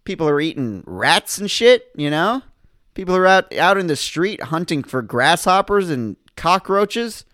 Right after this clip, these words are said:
just so they don't die of starvation.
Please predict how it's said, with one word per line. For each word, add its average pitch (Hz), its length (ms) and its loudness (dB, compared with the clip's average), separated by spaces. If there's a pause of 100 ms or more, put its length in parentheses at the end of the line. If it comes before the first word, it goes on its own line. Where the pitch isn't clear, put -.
(480)
just - 200 -6
so 165 40 -2
they 160 60 2
don't 143 300 -4
die 110 240 2
of 131 120 0
starvation. 135 760 -2